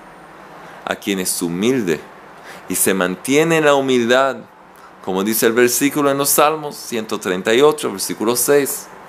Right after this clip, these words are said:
Otra vez el rey David: "Aunque elevado es Hashem, el Eterno, al humilde mirará.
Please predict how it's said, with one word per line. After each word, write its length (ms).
Otra 260
vez 180
el 100
rey 180
David: 360
"Aunque 440
elevado 680
es 180
Hashem, 960
el 140
Eterno, 760
al 260
humilde 840
mirará. 760